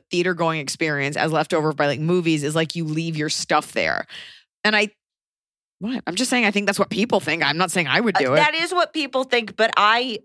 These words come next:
Speaker 2: uh, when I'm at the movie theater, I judge people who leave their crap there.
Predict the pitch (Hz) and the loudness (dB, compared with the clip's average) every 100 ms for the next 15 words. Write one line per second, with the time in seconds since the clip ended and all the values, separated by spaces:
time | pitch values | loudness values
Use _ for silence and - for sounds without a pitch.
0 | - 220 175 220 247 247 226 208 254 247 | 0 0 2 0 0 -2 -4 -6 -6 -6
1 | 214 180 160 151 - 170 180 170 160 165 | -2 0 2 0 0 -2 -2 -4 -4 -8
2 | 160 165 156 160 156 151 151 - 151 156 | -8 -8 -6 -6 -2 -2 -2 -2 0 -2
3 | - 135 95 113 | -4 -2 -2 -4